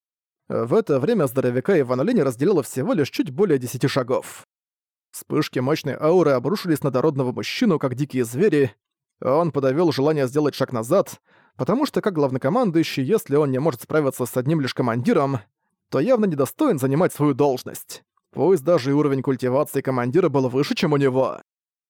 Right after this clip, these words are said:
Ван Линь безошибочно опознал, что здоровяк борется из своих последних сил, и быстро сделал еще несколько шагов. Теперь до здоровяка осталось всего семь шагов. Здоровяк только и мог почувствовать, как бешено возросла мощь Ван Линя,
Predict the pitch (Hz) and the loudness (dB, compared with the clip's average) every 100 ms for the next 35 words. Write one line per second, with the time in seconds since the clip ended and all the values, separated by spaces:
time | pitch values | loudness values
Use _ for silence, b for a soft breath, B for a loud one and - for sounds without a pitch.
0 | _ _ 120 117 120 123 147 131 123 - | _ _ -6 -2 -2 -2 -2 -2 -4 -2
1 | 196 - 135 113 123 214 233 - 190 131 | -2 -2 -2 -2 -2 0 0 0 -2 0
2 | 131 156 131 135 156 - 131 - 131 - | 0 0 0 -2 -2 -2 -4 -2 -4 -2
3 | 127 139 123 123 - 233 160 - b b | -4 -4 -4 -6 -2 2 2 0 b b
4 | b b 127 165 285 - 156 120 175 156 | b b -2 0 0 0 -2 2 2 2
5 | 143 139 - 127 - 117 131 202 - - | 0 -2 -4 -6 -4 -2 2 0 -2 -20
6 | _ _ _ _ - 123 254 214 151 123 | _ _ _ _ -6 -2 0 2 0 0
7 | 139 131 269 220 - 202 143 - 160 160 | 0 0 2 0 2 0 0 0 2 2
8 | 165 147 151 139 143 - - _ _ _ | 2 0 0 2 0 0 -10 _ _ _
9 | _ _ _ - 120 127 123 131 156 139 | _ _ _ -10 -6 -2 0 0 0 0
10 | 139 143 185 - 113 - 202 - 180 160 | 2 2 2 -2 -4 -2 -2 -2 -2 -2
11 | 131 120 147 151 131 123 123 147 135 127 | -2 0 0 0 -4 -4 -2 -2 -2 -2
12 | 123 113 165 170 143 | -4 -2 0 2 0